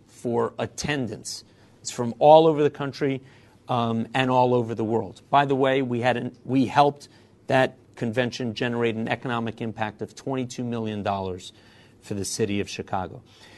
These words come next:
Second, we set up a pop-up shop in the Wrigley building, um, just to be part of the Magnificent Mile and to be part of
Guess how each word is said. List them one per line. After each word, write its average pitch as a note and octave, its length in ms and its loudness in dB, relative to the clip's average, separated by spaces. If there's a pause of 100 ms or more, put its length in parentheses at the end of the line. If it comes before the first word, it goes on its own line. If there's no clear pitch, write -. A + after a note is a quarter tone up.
(360)
Second, E3+ 500 6
we B2 200 2
set C#3 240 2
up - 260 0
a B2 280 2
pop-up C3+ 500 4
shop G2 400 0 (300)
in A2+ 140 -4
the A2+ 80 0
Wrigley A#2+ 600 2 (160)
building, G2+ 360 0 (340)
um, G#2 520 -8 (340)
just - 440 0
to C#3 60 -4
be A#2 200 -2
part C#3 300 0
of B2+ 40 0
the B2 80 -2
Magnificent B2 560 0
Mile A#2+ 380 -2
and G#2 140 -8
to G#2 80 -12
be G#2+ 160 -6
part C3 440 0
of A2+ 320 -2